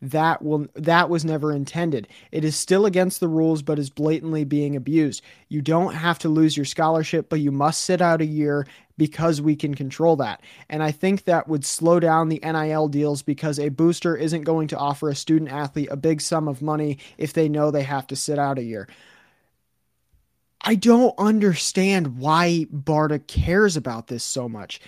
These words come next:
And I, the only reason that I can come up with personally on why Barta cares about this so much is because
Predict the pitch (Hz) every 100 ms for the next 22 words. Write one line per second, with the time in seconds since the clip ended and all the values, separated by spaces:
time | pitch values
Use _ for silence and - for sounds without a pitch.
0 | - _ - 147 160 160 180 254 294 240
1 | 220 196 165 175 170 165 170 165 160 151
2 | 170 165 - 170 156 - _ - 151 147
3 | 135 143 156 147 156 151 139 160 160 160
4 | 160 165 - 165 170 160 160 139 151 160
5 | 151